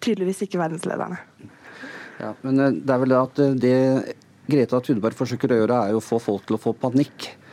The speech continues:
Speaker 2: Og det er fryktelig dumt å få panikk.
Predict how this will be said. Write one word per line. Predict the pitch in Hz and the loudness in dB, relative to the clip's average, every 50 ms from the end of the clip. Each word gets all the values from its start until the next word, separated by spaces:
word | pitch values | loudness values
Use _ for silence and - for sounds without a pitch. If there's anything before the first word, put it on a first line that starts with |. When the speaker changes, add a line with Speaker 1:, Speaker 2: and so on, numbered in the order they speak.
| - - - - | -20 -20 -10 -4
Speaker 2:
Og | - 104 120 120 123 123 - - - - - | -2 0 0 0 0 -2 -4 -8 -20 -20 -10
det | - 123 135 | -4 -2 -2
er | 120 110 | -2 -2
fryktelig | 120 - - 113 - - 123 127 123 | -2 -4 -4 -6 -4 -2 -2 -2 0
dumt | 117 113 110 113 113 | 2 2 2 2 0
å | - 131 | -2 -2
få | 120 - 123 117 | -2 -2 -2 0
panikk. | - 135 120 120 120 - - - | 0 0 2 0 0 -2 -6 -16